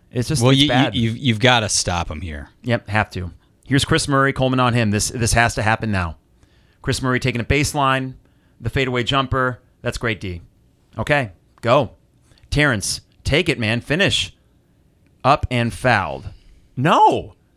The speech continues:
Speaker 1: he didn't get fouled. There was no foul, and th-, now it's gonna be foul on him. He just straight up blew the layup. Your, your, your veterans, two of them,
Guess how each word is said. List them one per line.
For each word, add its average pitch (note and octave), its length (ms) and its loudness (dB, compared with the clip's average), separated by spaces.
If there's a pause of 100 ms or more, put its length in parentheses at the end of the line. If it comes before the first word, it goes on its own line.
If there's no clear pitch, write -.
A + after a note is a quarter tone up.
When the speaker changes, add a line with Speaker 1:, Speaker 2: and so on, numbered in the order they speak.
(360)
Speaker 1:
he F#3+ 100 -2
didn't A#3+ 120 0
get A3 100 0
fouled. G3 380 -2 (180)
There C#3+ 140 0
was E3+ 100 -2
no F#3 140 2
foul, E3 340 2
and A#2 140 -2
th-, C3 140 -4
now C#3 200 2
it's - 100 -6
gonna D3+ 100 -4
be C#3 80 -2
foul C#3+ 220 0
on C#3 100 4
him. D3 260 0 (680)
He A3 120 -2
just B3 140 2
straight G#3 180 4
up G3 80 2
blew G3 140 0
the F#3 100 -2
layup. G3+ 300 0 (640)
Your, C#3+ 160 6
your, F3+ 260 2
your F#3+ 300 4
veterans, B2+ 800 -4 (800)
two F#3+ 160 4
of D3 100 2
them, G2 280 -4